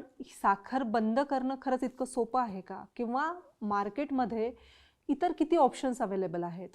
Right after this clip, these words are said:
गूळ, मध, खडी साखर, कोकोनट शुगर, ब्राऊन शुगर आणि असे, असे वेगवेगळे पदार्थ आपल्याला दिसायला लागतात. पण खरंच हे शुगर अल्टरनेटिव्ह्ज आहेत का? ह्याबद्दल आपल्याला काय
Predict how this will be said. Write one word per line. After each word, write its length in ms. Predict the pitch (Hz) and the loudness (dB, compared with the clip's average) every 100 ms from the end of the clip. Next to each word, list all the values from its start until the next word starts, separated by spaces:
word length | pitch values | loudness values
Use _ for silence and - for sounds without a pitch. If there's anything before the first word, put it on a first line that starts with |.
| - | -8
गूळ, 540 | 226 208 254 247 240 233 | -4 2 4 4 0 -4
मध, 500 | 233 233 240 233 196 208 - - _ - | 0 2 4 4 2 -6 -14 -20 _ 0
खडी 260 | 262 311 | 4 6
साखर, 640 | 330 262 208 - 196 190 | 6 6 4 -4 -6 -4
कोकोनट 400 | 185 220 202 220 220 | -2 0 0 -2 -4
शुगर, 380 | - 185 190 | -6 -4 -4
ब्राऊन 360 | 190 202 226 269 | -2 2 2 2
शुगर 340 | 262 233 185 190 - | -2 -6 -4 -4 -6
आणि 160 | 208 240 | -10 -10
असे, 180 | 240 | -6
असे 180 | 254 262 | -6 -4
वेगवेगळे 420 | 240 220 226 240 | -2 0 0 0
पदार्थ 460 | 247 208 208 220 247 254 269 - - - | -2 0 0 -2 -2 -6 -6 -14 -18 -4
आपल्याला 300 | 226 269 294 | 0 2 2
दिसायला 420 | 285 - 294 254 | 2 2 2 2
लागतात. 340 | 185 - - - _ - | 0 -2 -10 -20 _ -12
पण 120 | 220 220 - | -10 -10 -8
खरंच 320 | 226 254 311 - | -2 0 -2 -4
हे 100 | 285 | -6
शुगर 260 | - 240 | -2 0
अल्टरनेटिव्ह्ज 640 | 226 202 214 202 196 190 180 | 0 0 -2 -4 -4 -6 -6
आहेत 160 | 180 170 - | -10 -14 -14
का? 180 | 175 180 _ _ - _ - | -16 -18 _ _ -20 _ -2
ह्याबद्दल 600 | 214 202 180 214 220 233 - _ _ _ _ - | 0 0 -2 -2 -2 -4 -10 _ _ _ _ -2
आपल्याला 400 | 226 233 226 226 | 0 2 2 0
काय 340 | 226 202 262 | 6 6 6